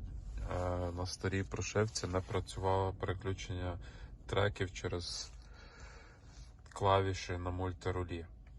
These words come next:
Тобто звук і наступний попередній трек. Це одна, одна перевага. Друга, е, якщо б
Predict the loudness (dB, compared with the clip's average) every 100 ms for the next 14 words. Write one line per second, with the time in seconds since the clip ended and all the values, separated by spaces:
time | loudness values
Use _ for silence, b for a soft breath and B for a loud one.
0 | -12 -12 -10 -6 -4 -2 0 0 -2 -4
1 | 0 0 -2 -4 -8 -4 -2 -2 -4 -4
2 | -2 2 2 2 -4 -4 -6 -6 -10 -16
3 | -16 -16 -14 -14 -14 -14 -12 -12 -12 -14
4 | -12 -10 -12 -12 -16 -16 -6 0 2 2
5 | 0 2 2 -2 -12 -6 -2 0 2 4
6 | 8 8 8 4 -2 2 4 4 2 0
7 | B B B B B B B B B B
8 | B B B B B B B B B -20
9 | -18 -6 0 2 2 2 0 2 6